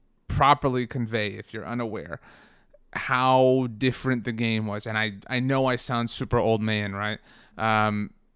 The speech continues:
but it was different. And, you know, the run game mattered. <laughs> You know, there were more resources put into it. Um,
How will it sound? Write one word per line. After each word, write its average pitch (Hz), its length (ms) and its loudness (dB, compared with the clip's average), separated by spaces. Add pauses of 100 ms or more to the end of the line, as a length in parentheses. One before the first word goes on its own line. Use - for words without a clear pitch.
(300)
but 143 160 2
it 147 40 6
was 147 340 8
different. 123 540 2
And, 117 560 0
you 127 120 -4
know, 120 140 2
the 117 100 2
run 131 260 2
game 127 360 2
mattered. 117 720 4
<laughs> 117 40 -4
You 113 140 -6
know, 123 140 0
there - 200 10
were 135 140 4
more 127 240 4
resources 117 800 0
put 110 200 0
into 107 320 0
it. 110 140 4 (480)
Um, 107 480 2